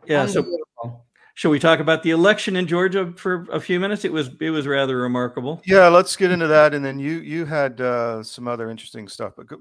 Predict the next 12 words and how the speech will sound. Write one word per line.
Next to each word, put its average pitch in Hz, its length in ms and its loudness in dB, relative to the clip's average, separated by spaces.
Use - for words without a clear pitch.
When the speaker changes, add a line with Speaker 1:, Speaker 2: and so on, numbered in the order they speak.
Speaker 3:
yeah. 123 240 -10
Speaker 1:
Sure. 151 420 -4
Speaker 3:
Yeah. 139 120 -8
Speaker 1:
So, 165 420 2
uh, 151 280 -4
so 170 180 -4
on 160 180 -2
Tuesday, 175 680 0
obviously 151 440 -4
there 151 100 -2
were 139 200 2
a 135 140 -4